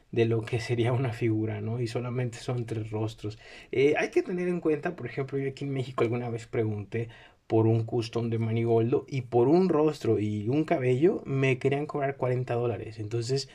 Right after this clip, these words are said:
creo que si comparamos esos precios sí conviene porque son tres rostros y un par de cabellos, ¿no? Entonces, este, sí tendría ahí un poquito de, de, de consideración, ¿no? A lo mejor,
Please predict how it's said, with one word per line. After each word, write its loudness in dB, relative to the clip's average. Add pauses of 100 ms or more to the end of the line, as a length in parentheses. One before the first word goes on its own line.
(300)
creo 6
que -4
si -4
comparamos -2
esos -2
precios -2
sí -4
conviene 0 (400)
porque -2
son -2
tres 2
rostros 0
y -2
un 0
par -2
de -2
cabellos, -4
¿no? -6 (300)
Entonces, 0
este, -4
sí -6
tendría 4
ahí 0
un -2
poquito -4
de, -4 (320)
de, -2
de 0
consideración, 4
¿no? -2
A 2
lo 4
mejor, 2